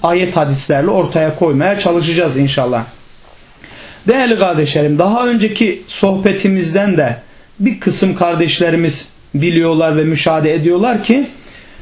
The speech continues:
ahlak konusunu işlemiştik. Ahlak iki kısım demiştik. Birisi nazari ahlak, birisi de ameli ahlak. Ameli ahlak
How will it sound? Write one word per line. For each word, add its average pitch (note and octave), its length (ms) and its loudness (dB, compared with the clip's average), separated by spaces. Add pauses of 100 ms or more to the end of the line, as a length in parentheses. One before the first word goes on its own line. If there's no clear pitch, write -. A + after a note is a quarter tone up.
(160)
ahlak G#3+ 480 0
konusunu E3+ 480 0
işlemiştik. D#3 800 -2 (260)
Ahlak G3 480 0
iki - 240 -4
kısım D3 360 -2
demiştik. C#3 480 -2
Birisi E3+ 460 0
nazari E3 400 0
ahlak, C#3+ 420 -2 (580)
birisi F3+ 480 0
de G#3+ 100 2
ameli G3+ 500 0
ahlak. C3+ 320 0 (760)
Ameli G3+ 460 0
ahlak F#3 480 0